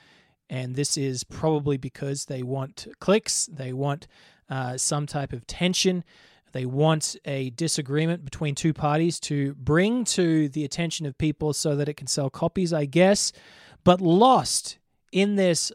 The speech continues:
hyper-political discussion about Jerusalem archaeology are the significant artifacts themselves, the history itself that has been uncovered,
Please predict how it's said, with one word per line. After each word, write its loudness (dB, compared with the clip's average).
hyper-political 0
discussion 0
about 2
Jerusalem 0
archaeology -6
are 2
the 2
significant 2
artifacts 0
themselves, 0
the 4
history 6
itself 2
that 2
has 2
been 0
uncovered, 2